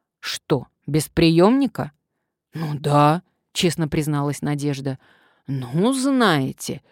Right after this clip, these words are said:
чудес на свете не бывает. Приемник, он на то и приемник, чтобы принимать сигнал. Есть приемник, есть сигнал.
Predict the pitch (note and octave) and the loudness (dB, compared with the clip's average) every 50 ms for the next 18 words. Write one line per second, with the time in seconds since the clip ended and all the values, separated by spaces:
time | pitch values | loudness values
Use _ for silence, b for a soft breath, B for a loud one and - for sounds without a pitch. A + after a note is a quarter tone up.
0 | _ _ _ _ _ _ - - G3 G#3 G#3+ F#3 E3+ E3+ D#3+ D#3 D#3 - F#3 F#3+ | _ _ _ _ _ _ -2 2 4 4 4 4 2 2 2 2 0 0 0 0
1 | G#3 - - D3 D3 D3 - - D#3 D#3 D#3+ E3 F3 F#3+ A3 G#3+ D3+ C3+ C#3 C#3+ | 0 0 0 -2 -2 -2 -2 -2 -2 0 0 2 2 4 4 4 4 2 2 2
2 | C3+ D3 - - _ _ _ _ _ _ - G#3+ C4 D4 F4 A4 A#4+ A4 G4+ F4+ | 0 -2 -6 -12 _ _ _ _ _ _ 0 2 4 6 6 6 6 4 2 0
3 | D#4 - - A#3 B3+ C4+ C4+ B3+ A3+ D#3+ - D3 D#3 F#3+ A3 - - D#3+ C3+ A2+ | 0 2 4 4 4 4 4 4 2 2 4 4 4 4 4 2 0 -2 -2 -4
4 | - - D3 E3 G3+ A3 A3+ G3 C#3+ - - - - D#3+ D3 D3 - - D#3+ D#3+ | 0 4 4 6 6 4 4 0 -2 -4 -4 -4 -2 0 0 -2 0 0 0 2
5 | E3 E3+ F3 D#3 C3 - - - - D3 C#3+ E3 D3+ C3 - - _ _ _ _ | 2 2 2 0 0 -2 -4 -6 -4 -2 0 0 0 0 -2 -4 _ _ _ _
6 | _ _ _ _ - - C3+ C3 C3+ C3 B2 - - - - F#3 F#3 G#3 G3+ A3 | _ _ _ _ -6 -6 -4 -2 -2 -4 -4 -6 -8 -4 0 2 2 4 4 4
7 | A#3 B3 B3+ C4 C4+ D4+ D#4 - _ _ - D3 C#3 C#3+ C3+ B2+ - - - - | 4 4 4 2 0 -2 -4 -8 _ _ -6 -2 -2 0 0 -2 -6 -8 -4 -4
8 | D#3 C#3 D3 D#3 D#3 D#3 D3+ D3 | -2 -2 0 0 2 2 0 -2